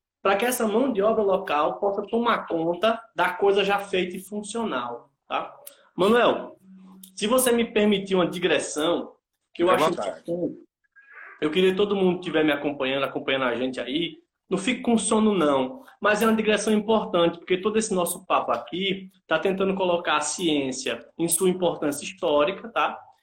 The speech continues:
Speaker 1: E eu queria muito que a gente refletisse sobre um negócio que vai levar um minuto só pra eu dizer.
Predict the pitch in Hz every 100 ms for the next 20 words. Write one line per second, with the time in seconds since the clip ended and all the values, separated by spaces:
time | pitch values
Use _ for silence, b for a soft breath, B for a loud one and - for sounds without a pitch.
0 | b - 226 233 233 226 214 220 240 226
1 | 208 202 208 208 196 196 196 196 196 190
2 | 208 185 170 - 180 180 180 180 202 196
3 | 180 180 185 185 185 160 117 107